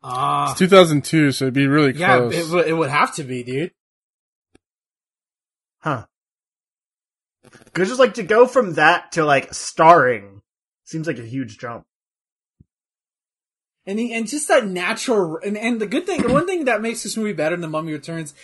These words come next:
Speaker 1: is that you're gonna get a lot of The Rock's natural charisma in this.
Speaker 3: That's true.
Speaker 2: Yeah.
Speaker 3: But there's no Brendan Fraser or Rachel Weisz.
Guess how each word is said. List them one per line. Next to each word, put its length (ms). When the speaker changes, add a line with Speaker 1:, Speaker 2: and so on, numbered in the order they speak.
Speaker 1:
is 140
that 160
you're 120
gonna 160
get 140
a 60
lot 220
of 60
The 100
Rock's 460
natural 540
charisma 580
in 120
this. 340
Speaker 3:
That's 240
true. 260
Speaker 2:
Yeah. 400
Speaker 3:
But 320
there's 160
no 140
Brendan 280
Fraser 360
or 40
Rachel 260
Weisz. 480